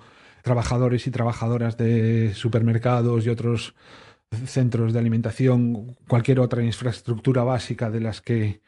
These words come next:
eh, necesitamos, eh, a día de hoy más que nunca. Y en fin, que si todos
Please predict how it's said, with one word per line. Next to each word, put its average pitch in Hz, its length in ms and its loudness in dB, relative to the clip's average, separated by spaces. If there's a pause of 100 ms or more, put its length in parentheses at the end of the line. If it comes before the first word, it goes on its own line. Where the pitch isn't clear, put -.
(460)
eh, 120 120 0
necesitamos, 120 720 0
eh, 113 460 -4
a 117 120 -2
día 120 220 2
de 117 100 2
hoy 120 140 0
más 120 160 -2
que 120 100 0
nunca. 127 500 0 (1600)
Y 131 120 0
en 123 80 0
fin, 123 240 0
que 104 220 -2
si 127 140 -2
todos 170 540 0